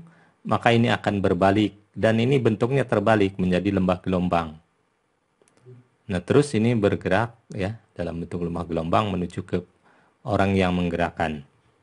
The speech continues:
Kemudian untuk gambar yang kedua, di sini pemantulan gelombang pada tali dengan ujung yang bebas. Jadi di sini, eh, diikatkan tapi bisa naik turun, ya.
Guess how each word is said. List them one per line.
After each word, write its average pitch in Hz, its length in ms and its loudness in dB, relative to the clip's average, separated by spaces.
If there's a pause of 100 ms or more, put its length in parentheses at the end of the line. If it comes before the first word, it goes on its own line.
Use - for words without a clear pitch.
(1700)
Kemudian 127 480 4
untuk 120 320 0
gambar 104 400 4
yang 101 240 4
kedua, 92 640 0
di 98 160 -4
sini 110 400 0 (560)
pemantulan 104 640 4
gelombang 98 640 4
pada 101 720 2 (1040)
tali 95 400 2
dengan 104 320 0
ujung 101 320 -2
yang 95 160 2
bebas. 98 480 2
Jadi 92 160 -4
di 98 80 -4
sini, 110 340 0 (1300)
eh, 95 400 -2
diikatkan 98 640 0
tapi 104 240 0
bisa 95 400 -2
naik 92 240 -6
turun, 107 320 2
ya. 113 160 -4